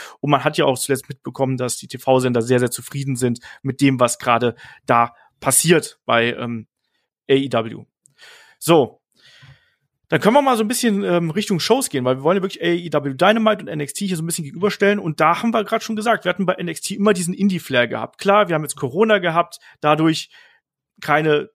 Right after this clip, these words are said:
echten Zuschauer, nur gefakte Student-Zuschauer irgendwie,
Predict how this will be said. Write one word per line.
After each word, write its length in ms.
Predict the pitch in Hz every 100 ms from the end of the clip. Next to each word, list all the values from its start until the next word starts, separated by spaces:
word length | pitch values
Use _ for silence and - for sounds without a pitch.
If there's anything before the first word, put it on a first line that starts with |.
| -
echten 260 | 160 -
Zuschauer, 540 | 156 240 - 202 208 208
nur 500 | 170 170 175 170 - _
gefakte 640 | 160 - 175 - 156 139 131 _ _ _ _ _ _ _ _
Student-Zuschauer 1040 | - 202 233 220 - 233 - 214 208 208
irgendwie, 500 | 185 202 175 - 220